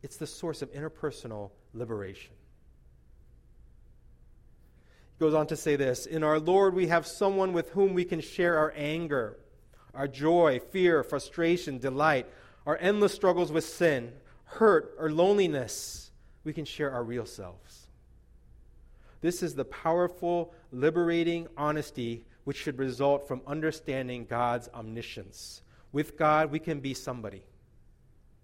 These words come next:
ourself. We don't have to be anybody else. Tell God your dreams. Tell him your hopes. Tell him the desires you have to make something out of yourself.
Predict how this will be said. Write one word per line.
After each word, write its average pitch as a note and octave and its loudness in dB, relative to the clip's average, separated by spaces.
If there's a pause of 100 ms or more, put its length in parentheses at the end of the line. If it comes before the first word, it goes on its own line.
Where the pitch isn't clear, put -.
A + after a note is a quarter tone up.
ourself. - -14 (1400)
We C#3 -10
don't D3+ -6
have C3+ -10
to B2 -10
be G#2 -10
anybody G2 -14
else. - -20 (1700)
Tell E3+ 0
God C3+ -2
your A2 -8
dreams. G2 -18 (1080)
Tell F#3+ 2
him E3+ 0
your C#3+ -2
hopes. A2+ -10 (720)
Tell G3 4
him F#3+ 4
the E3+ 2
desires D3+ 4
you C#3 -4
have C3 -2
to D3+ -4
make D3+ -2
something C#3 -8
out A#2+ -10
of G#2 -12
yourself. G2+ -14